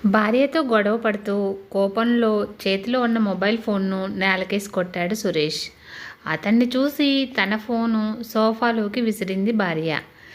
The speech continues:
ఇద్దరూ అరిచి అరిచి అలసిపోయారు. కోపం చల్లారింది.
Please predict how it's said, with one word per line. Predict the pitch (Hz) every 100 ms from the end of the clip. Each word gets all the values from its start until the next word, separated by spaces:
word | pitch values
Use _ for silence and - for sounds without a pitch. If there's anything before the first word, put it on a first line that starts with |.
| - - -
ఇద్దరూ | 190 180 240 262 254 254 240 -
అరిచి | 185 214 214 220
అరిచి | 190 196 - 277
అలసిపోయారు. | 254 247 - 233 220 214 208 202 202 - - - _ -
కోపం | 214 208 240 254
చల్లారింది. | 254 190 185 180 175 170 160